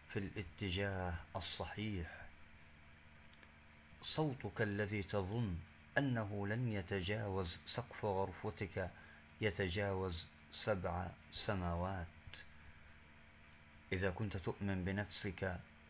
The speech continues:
فكل شيء ممكن. أمي أفضل إنسانة تجبر خاطري وتراضيني. أمي امرأة عظيمة،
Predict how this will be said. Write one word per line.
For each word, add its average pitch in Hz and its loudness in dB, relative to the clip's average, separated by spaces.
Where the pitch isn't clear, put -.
فكل 104 0
شيء 92 2
ممكن. 90 0
أمي 117 4
أفضل 107 0
إنسانة 95 2
تجبر 95 0
خاطري 95 0
وتراضيني. 92 2
أمي 92 0
امرأة 87 2
عظيمة، 92 2